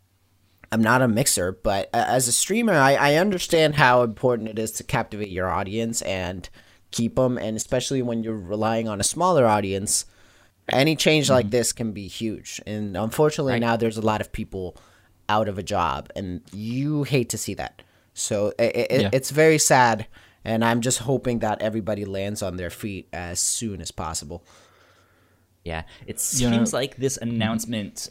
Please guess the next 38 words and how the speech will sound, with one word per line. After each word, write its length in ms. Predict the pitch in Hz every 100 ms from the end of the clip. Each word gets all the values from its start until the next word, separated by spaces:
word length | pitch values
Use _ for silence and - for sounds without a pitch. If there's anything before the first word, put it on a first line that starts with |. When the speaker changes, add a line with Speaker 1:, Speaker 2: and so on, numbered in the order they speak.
| -
Speaker 3:
uh, 380 | 101 98 95 90
was 220 | 101 95
a 40 |
surprise 760 | 101 107 - - 110 120 92 -
to 140 | - 95
a 40 |
lot 220 | 90 90
of 80 | 82 - _ _ _ _
people, 360 | - 90 - -
that 160 | 87 -
they, 380 | 95 95 95 - - -
like, 160 | 85 - -
including 680 | 104 98 - 135 120 107 98
Mixer 460 | 101 - 101 98
employees 760 | 90 87 - 101 95 85 82 -
and 100 | 90
stuff, 280 | - - -
like, 160 | 85 82
they 120 | 98
Speaker 2:
Mm-hmm. 80 | 101
Speaker 3:
did 180 | 92
not 300 | 90 85 82
Speaker 1:
Yeah. 140 | 65 62 92 92 _ -
Speaker 3:
know 220 | 87 85
that 180 | 80 -
this 200 | 85 -
was 380 | 82 82 82 -
about 340 | 87 80 78 -
to 360 | 85 85 82 - _ _ _ _ _ _ _ _
happen. 480 | - 127 95 82 78 -
And 600 | 98 92 90 87 - - _ _ _ _ _ -
yeah, 160 | 165 -
I, 80 | 117
Speaker 2:
Well, 140 | 107
Speaker 3:
I, 140 | 117 -
I 60 | 117
think 120 | 101
Speaker 2:
yeah. 120 | 123